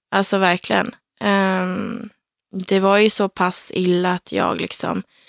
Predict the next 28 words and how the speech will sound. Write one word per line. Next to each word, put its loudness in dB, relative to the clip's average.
alltså 0
jag 4
blev 6
så 0
pass 2
utmattningsdeprimerad 2
att -2
jag 4
inte 0
riktigt -2
ville 2
leva 4
längre. -2
Vad 0
ska 4
man 6
säga? 4
Men 6
det 8
så 4
menar 6
jag 6
inte 0
så 0
här 4
att 0
jag, 4
eh, 2